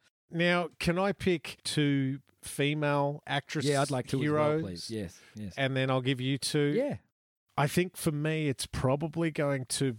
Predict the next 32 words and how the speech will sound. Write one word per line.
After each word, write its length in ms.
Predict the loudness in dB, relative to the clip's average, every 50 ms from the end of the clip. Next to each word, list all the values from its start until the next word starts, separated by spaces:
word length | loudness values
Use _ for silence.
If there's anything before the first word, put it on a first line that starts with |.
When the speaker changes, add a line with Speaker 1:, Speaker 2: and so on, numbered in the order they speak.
| -6 -4
Speaker 1:
be 800 | -2 0 0 2 2 2 2 2 2 2 0 0 0 -2 -4 -8 -12 -20 _ _ _ _ _ _ _ -12 -12 _ _ _ _ _ -20 -20 _ _ 0
Ellen 400 | 0 2 2 2 2 0 0 2
Ripley, 540 | 2 2 2 2 0 2 2 2 0 -2 -6 _ -10
Speaker 2:
Mm. 320 | -8 -6 -4 -4 -4 -4 -6 -10 _ _ _ -2
Speaker 1:
A 140 | 0 0 0
K 300 | 0 0 2 2 4 4
A, 380 | 2 2 2 2 0 -2 -4 -8 _ _ _ _ _ _ _ _ -16 -12
what's 200 | -10 -8 -6 -6
her 80 | -6
name? 280 | -6 -6 -6 -6 -6 -4
I 40 | -2
nearly 260 | 0 0 0 0 0
said 200 | 0 -2 -4 -2
Whitney 320 | -2 -4 -4 -2 -4 -4 -4
Houston. 680 | -4 -4 -4 -2 -2 -2 -2 -4 -2 -2 -2 -2 0 0 -2 -2 -2
Speaker 2:
<laughs> 200 | -6 -16 -14 -12
Sigourney 540 | -8 -6 -6 -4 -2 0 2 2 2 2 2
Weaver 380 | 0 0 0 0 0 0 0 0
will 100 | 0 0
do 140 | -2 -2 -2
just 280 | 0 -2 -2 -2 -4 -8
fine. 420 | -4 -4 -4 -4 -2 -2 -2 -2 -4 -6 -16 -16 -8 -6 -6 -4 -2
<laughs> 440 | -2 -2 -2 -2 -2 -4 -4 -4 -8
Speaker 1:
For 240 | -16 -8 -4 -4 -2
me, 500 | -2 -4 -4 0 2 2 4 4 4 2
my 240 | 2 2 2 2 2 0
friend, 640 | -2 -2 -2 0 2 2 2 0 -2 -6 -10 -12 -8
it's 220 | -6 -4 -4 -4 -4
gotta 300 | 0 2 2 2 2 2
be 120 | 0 0
Sigourney 520 | -2 -2 -4 -2 -2 -2 -2 -2 -4 -4
Weaver. 440 | -2 0 2 2 2 2 0 -2 -4